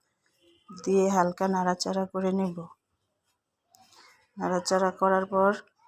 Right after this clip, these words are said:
নাস্তাটা সিদ্ধ করে রেখেছিলাম সেটা দিয়ে দিলাম। দিয়ে কিছুক্ষণ রান্না করে নেব। কিছুটা কাঁচামরিচ দিয়ে দিলাম। এখন নামানোর আগে ধনেপাতা দিয়ে নামিয়ে নেব।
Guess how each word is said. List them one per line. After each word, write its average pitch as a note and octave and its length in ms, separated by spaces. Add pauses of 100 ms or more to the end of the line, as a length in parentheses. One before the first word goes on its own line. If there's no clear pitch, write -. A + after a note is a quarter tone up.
(440)
নাস্তাটা F3+ 640 (580)
সিদ্ধ G3 300
করে F#3+ 220
রেখেছিলাম G3 560
সেটা F#3+ 260
দিয়ে F3 240
দিলাম। E3+ 320 (1120)
দিয়ে F#3+ 140
কিছুক্ষণ F#3+ 440
রান্না F#3 320
করে F3+ 260
নেব। F#3 240 (1160)
কিছুটা F#3+ 320
কাঁচামরিচ F#3+ 640
দিয়ে F#3+ 200
দিলাম। G3 320 (1040)
এখন F3+ 280
নামানোর F#3+ 500
আগে F#3 280 (160)
ধনেপাতা F#3 640
দিয়ে F#3+ 300 (680)
নামিয়ে F#3+ 460
নেব। F#3 240